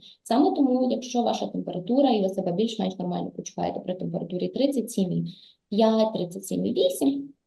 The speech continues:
ми маємо дати нашому організму спробувати поборотися, е, за себе, поборотися за допомогою температури і наших імунних клітин, е, з цими вірусами і бактеріями.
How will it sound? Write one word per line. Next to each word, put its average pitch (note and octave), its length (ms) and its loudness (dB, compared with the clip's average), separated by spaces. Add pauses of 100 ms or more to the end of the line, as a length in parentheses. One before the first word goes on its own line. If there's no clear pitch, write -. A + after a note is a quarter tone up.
(400)
ми C4 160 6
маємо B3+ 300 8
дати F#3+ 260 6
нашому F#3 340 2
організму B3 520 4 (220)
спробувати B3 460 2
поборотися, G#3+ 880 2 (520)
е, E3+ 60 0 (420)
за A3+ 460 4
себе, C4 440 2
поборотися A3 840 2
за C4+ 160 2
допомогою G3+ 480 4
температури G3 520 0
і B3 80 4
наших F#3+ 360 -2
імунних E3+ 440 -2
клітин, F3+ 540 0 (580)
е, F#3 260 -2
з F#3+ 320 2
цими F#3+ 300 2
вірусами G#3+ 520 0 (100)
і G3+ 60 -2
бактеріями. E3+ 600 -10